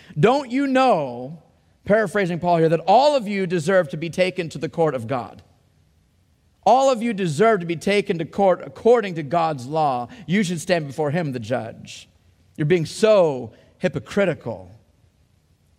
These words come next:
Let's look back at verse nine. "Don't you know that the unrighteous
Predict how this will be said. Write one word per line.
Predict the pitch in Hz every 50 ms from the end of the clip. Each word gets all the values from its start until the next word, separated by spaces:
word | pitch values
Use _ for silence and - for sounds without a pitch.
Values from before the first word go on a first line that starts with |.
| _ _ _ _ _ _ _ _ _ _ _ _ _ -
Let's | 110 110
look | 160 160 160
back | 180 170 160 147
at | 165 139
verse | 156 156 147 147 -
nine. | 156 165 170 160 143 131 135 143 156 175 165 160 - _ _ _ _ _ _ _ _ _ _ _ _ _ -
"Don't | 160 190 240 233 -
you | 240 247 220
know | 185 185 220 262 254 220
that | 180 180 160
the | 175 185
unrighteous | 170 180 175 170 175 170 170 165 - - 165 131 110 - - - - - -